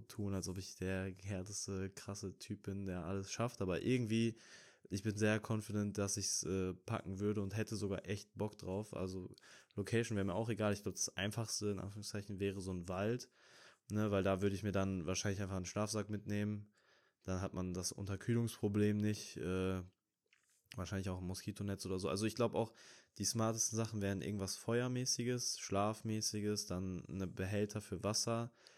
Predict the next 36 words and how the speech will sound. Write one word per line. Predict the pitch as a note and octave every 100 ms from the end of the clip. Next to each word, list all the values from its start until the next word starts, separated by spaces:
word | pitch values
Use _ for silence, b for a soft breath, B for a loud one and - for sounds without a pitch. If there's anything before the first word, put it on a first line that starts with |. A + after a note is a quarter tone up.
| b b -
Wenn | G2
man | G2 G2+ F#2
schon | - G2+
mitnehmen | G#2+ - G#2+ G2+
könnte, | A2 G#2
wär's | G2 F#2+
ein | G2
Wasserfilter, | G2 - F2 - G#2+ A#2 B2
da | G#2+ F2+
würde | G2
ich |
vielleicht | - F#2 G2+
sogar, | - F#2+ E2+
also, | F#2+ G#2 B B B B -
äh, | - - _ -
ich | A2
würde | A#2 C3+ B2+
tatsächlich, | A#2+ A2+ C#3 C#3 C3 C3 -
ich | G#2+
hab | B2+
überlegt, | A#2 G#2+ A2+ B2
ob | G2
ich | A2 -
quasi | A#2 G#2+ G#2 G2
weniger | A2 A2+ G#2 G2+
Gegenstände | G2+ G#2 G2+ G#2 G2
mitnehmen | G2+ G2+ G2+ F#2+
würde. | G2 G2+ G#2+ A#2 A#2
So | G2 G#2+ A2
confident | - A2 A2 G2+ F#2+
bin | G2+
ich, | G2+
dass | G2 -
ich's | F#2+
schaffen | - A2 - E2+
würde. | E2 E2 G2